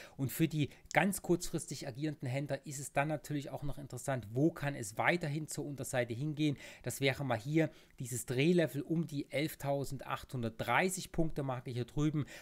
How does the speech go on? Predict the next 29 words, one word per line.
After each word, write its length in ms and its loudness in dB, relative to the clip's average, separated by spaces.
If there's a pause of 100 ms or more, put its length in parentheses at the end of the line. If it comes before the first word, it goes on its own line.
Und 160 -2
dann 160 4
kann 220 0
sich 140 -6
der 100 0
kurzfristige 640 -2
Händler 300 -2
noch 260 -4
an 180 0
den 200 0
Swing-Lows 640 4
orientieren, 640 -4 (320)
die 260 2
hier 380 2
ersichtlich 600 -2
sind. 280 -2
Und 100 -4
das 140 -2
sind 220 -6
mal 120 0
die 140 -4
Marken 480 -2
um 180 -2
die 160 -4
elftausendachthundertfünf 1700 -2
hier 140 2
in 80 0
diesem 220 -4
Bereich. 320 0